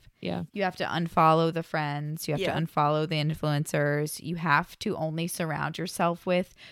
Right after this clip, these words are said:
Speaker 2: the truth that you need to believe.
Speaker 3: Yeah.
Speaker 1: Yeah.
Speaker 3: That's really important.
Speaker 2: Because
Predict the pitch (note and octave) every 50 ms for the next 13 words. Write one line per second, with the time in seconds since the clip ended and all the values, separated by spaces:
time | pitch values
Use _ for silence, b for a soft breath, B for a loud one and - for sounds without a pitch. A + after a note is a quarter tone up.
0 | B B - F#3 - - - F3 E3 D#3 E3 - - - E3 - D3+ D#3 D3 C#3+
1 | D3 D#3+ - - - - - G2 - - - - - - - _ - _ - G3+
2 | G3+ F#3 E3+ E3 D#3 D3+ D3 - _ b b b b b b b b b _ _
3 | G#3+ G#3+ - - - G3+ G3 F3+ F3+ F3+ F3 F3+ G3+ F#3+ - G#3 F#3 E3+ E3+ E3+
4 | E3+ - - -